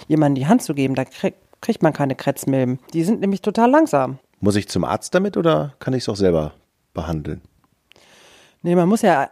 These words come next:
Speaker 1: erst die Diagnose stellen, ne? Man geht ja mit einem Hautbild zum Arzt. Du gehst ja eigentlich nicht, na ja, gut, manche schon sagen,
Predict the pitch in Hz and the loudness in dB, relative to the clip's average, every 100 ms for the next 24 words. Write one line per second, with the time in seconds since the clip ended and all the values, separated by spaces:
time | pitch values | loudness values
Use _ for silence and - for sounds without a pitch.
0 | - 185 196 - 185 156 156 156 190 220 | 0 0 0 -4 -6 -2 -2 0 -2 -2
1 | - 214 240 294 262 214 202 196 196 180 | -2 0 2 2 2 2 0 -2 -2 -2
2 | 143 160 156 220 - 233 - 214 160 185 | -2 -4 -2 -4 -2 -4 0 0 4 4
3 | 240 240 160 185 - - 160 170 160 - | 4 2 -2 -2 -2 -2 -2 -4 -6 0
4 | 190 190 - 143 147 151 147 - 139 143 | 0 0 -6 -4 0 0 -2 -4 -6 -6
5 | - 170 180 156 147 147 | -2 0 0 0 -2 -4